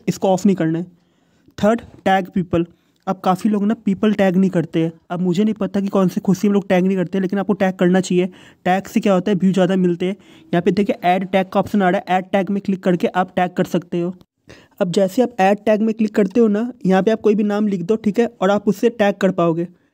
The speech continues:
टैग करने से क्या होता है, व्यू आने के चांसेस और ज़्यादा बढ़ जाते हैं आपके Instagram रील्स में। जैसे आपने टैग में क्लिक किया, फिर आपको ये टिक मार्क में क्लिक कर देना। आप इसी प्रकार ट्वेंटी पीपल को टैग कर सकते हो, ठीक है। लोकेशन, काफ़ी लोग लोकेशन देते नहीं है, आपको लोकेशन देना है। आप जहाँ रहते हो, आप वहाँ का लोकेशन दे दो।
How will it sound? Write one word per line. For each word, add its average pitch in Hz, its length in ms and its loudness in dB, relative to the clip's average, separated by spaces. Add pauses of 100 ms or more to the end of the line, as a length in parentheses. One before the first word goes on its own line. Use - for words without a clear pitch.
(260)
टैग 208 200 -14
करने 220 200 0
से 220 120 -8
क्या 214 140 -2
होता 196 200 -4
है, 214 60 -2
व्यू 202 320 2
आने 202 180 4
के 208 100 0
चांसेस 196 420 0
और 185 260 0
ज़्यादा 185 240 0
बढ़ 175 180 2
जाते 185 300 -2
हैं 220 160 -4
आपके 185 320 -2
Instagram 190 480 2
रील्स 175 260 0
में। 175 120 -2 (600)
जैसे 185 240 2
आपने 233 160 2
टैग 208 220 0
में 220 120 0
क्लिक 214 200 -4
किया, 240 120 0
फिर 233 100 0
आपको 208 180 -2 (140)
ये 196 200 2
टिक 214 200 -2
मार्क 208 160 0
में 208 80 2
क्लिक 190 180 -4
कर 175 120 0
देना। 175 200 -4 (100)
आप 202 200 0
इसी 208 220 2
प्रकार 214 280 0
ट्वेंटी 220 400 2
पीपल 214 300 -2
को 226 80 -4
टैग 196 220 -4
कर 190 120 -2
सकते - 360 -6
हो, 175 140 -2
ठीक 185 160 0
है। 220 80 0 (460)
लोकेशन, 185 500 0 (120)
काफ़ी 196 220 0
लोग 226 100 2
लोकेशन 208 380 0
देते 208 220 -2
नहीं 208 140 -2
है, 220 160 -10
आपको 190 200 -2
लोकेशन 196 360 -2
देना 170 200 -4
है। 170 140 -8
आप 180 120 2
जहाँ 185 200 0
रहते 196 240 0
हो, 220 60 -2
आप 202 80 -10
वहाँ 185 120 -2
का 202 60 -2
लोकेशन 185 360 -2
दे 170 100 -2
दो। 170 180 -8